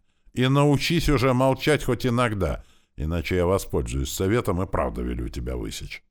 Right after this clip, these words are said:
Он прошел мимо, а после резко обернулся.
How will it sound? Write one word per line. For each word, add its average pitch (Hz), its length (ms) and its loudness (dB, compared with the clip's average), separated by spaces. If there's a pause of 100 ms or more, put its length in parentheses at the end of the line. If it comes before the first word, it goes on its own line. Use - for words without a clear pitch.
(1400)
Он 110 160 -4
прошел 107 380 0
мимо, 135 280 0
а 76 40 0
после 92 320 -2
резко 85 300 0
обернулся. 71 640 -4